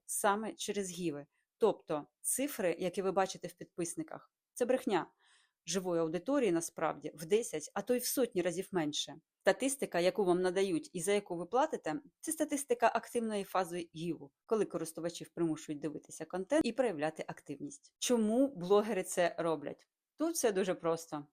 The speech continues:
Гроші. Величезні гроші,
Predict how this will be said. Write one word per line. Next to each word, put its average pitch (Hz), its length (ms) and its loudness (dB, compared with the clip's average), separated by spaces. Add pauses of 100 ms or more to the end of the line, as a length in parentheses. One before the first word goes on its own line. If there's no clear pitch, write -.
(120)
Гроші. 220 540 4 (520)
Величезні 226 1080 2 (120)
гроші, 165 640 2